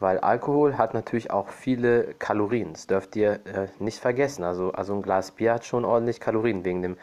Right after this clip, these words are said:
Weizen. Und deswegen auch da wieder die Finger davon lassen. Außerdem wird die Fettverbrennung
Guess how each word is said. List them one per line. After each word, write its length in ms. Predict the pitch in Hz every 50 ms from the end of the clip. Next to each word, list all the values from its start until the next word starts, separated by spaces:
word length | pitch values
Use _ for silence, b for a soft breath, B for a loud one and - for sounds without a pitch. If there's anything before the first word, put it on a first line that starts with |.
| B B B B B B B
Weizen. 520 | 104 104 107 107 - - - 85 82 90
Und 320 | 92 - - 90 87 - - - 90
deswegen 520 | 95 - - - 101 101 104 107 107 101 - B B B B B B B B B B
auch 140 | - 101 -
da 220 | - - 110 104
wieder 160 | 101 98 95 92
die 120 | 90 90
Finger 260 | - - 101 92 90
davon 320 | 85 92 90 - - 87 90
lassen. 340 | 90 90 - - 82 85 - _ _ _ _ _ _ _ _ _ _ _ _ _ _ _ _ _ _ _ _ _ _ B B B B B B B B B B B B B B B _ -
Außerdem 540 | - 101 127 131 - 160 143 135 143 139 127
wird 220 | 104 104 104 - -
die 340 | 101 98 98 95 95 -
Fettverbrennung 880 | - - - - 127 - - - 98 90 95 95 92 98 107 113 127